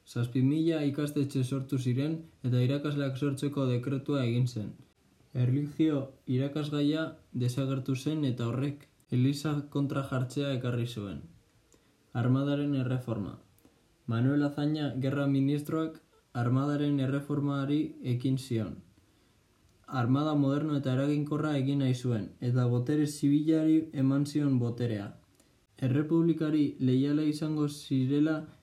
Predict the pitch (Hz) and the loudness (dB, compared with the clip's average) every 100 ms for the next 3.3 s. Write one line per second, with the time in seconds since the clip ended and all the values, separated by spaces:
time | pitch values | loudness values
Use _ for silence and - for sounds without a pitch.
0 | _ - 156 160 151 151 156 156 151 - | _ -6 0 2 4 4 2 0 -2 -2
1 | 139 147 151 135 131 - 131 127 131 123 | -2 0 0 0 -2 -2 2 2 2 0
2 | 110 104 - - _ _ _ - 120 123 | -4 -6 -10 -20 _ _ _ -4 0 0
3 | 156 156 | 2 2